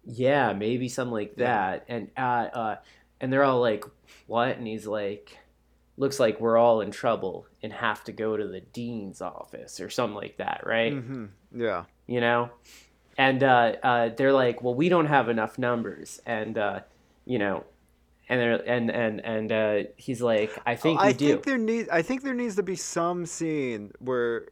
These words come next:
Speaker 2: Lucy tries to take the dean on by herself, because she is, like, revenge crazed now.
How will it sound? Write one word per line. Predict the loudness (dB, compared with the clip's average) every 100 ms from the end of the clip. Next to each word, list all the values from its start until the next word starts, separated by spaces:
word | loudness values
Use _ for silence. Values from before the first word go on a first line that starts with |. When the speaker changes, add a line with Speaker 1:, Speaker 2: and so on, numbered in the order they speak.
| _ _ _
Speaker 2:
Lucy | -10 -4 -2 -2 -2 -2
tries | 0 0 2 0
to | -4
take | -2 -2 -4 -14 _ _ _ _ _ _ -10
the | -8
dean | -6 -4
on | -2 -4 -6 -6
by | -2
herself, | -2 -4 -6 -6 -8 _ _ _ _ _ -8
because | -2 -2
she | 0 2
is, | 4
like, | 2 0
revenge | -2 0 0 -2 -4
crazed | -2 -2 -4 -8
now. | -12 -12 -16